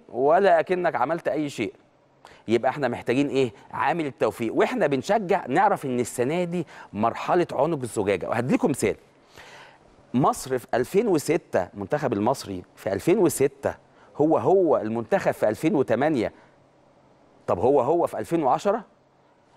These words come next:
في ألفين وستة كنا بنعدي الماتش بماتشه، ألفين وتمانية رحنا ادينا للكل أربعات وخمسات. ال-، ال-، ال-، ال-، يعني الكبار في افريقيا كلهم خدوا اربعات وخمسات من المنتخب المصري، ولعبنا ماتشات قلنا ده البرازيل.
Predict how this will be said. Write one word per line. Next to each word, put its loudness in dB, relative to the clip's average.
في 0
ألفين 2
وستة 2
كنا 0
بنعدي 0
الماتش -2
بماتشه، -2
ألفين 2
وتمانية 2
رحنا -2
ادينا 0
للكل 0
أربعات 0
وخمسات. -4
ال-، -6
ال-، -2
ال-، -2
ال-، 0
يعني 0
الكبار 0
في 0
افريقيا -2
كلهم 0
خدوا 0
اربعات 0
وخمسات -4
من -6
المنتخب -4
المصري، -2
ولعبنا 2
ماتشات -2
قلنا 0
ده 0
البرازيل. -2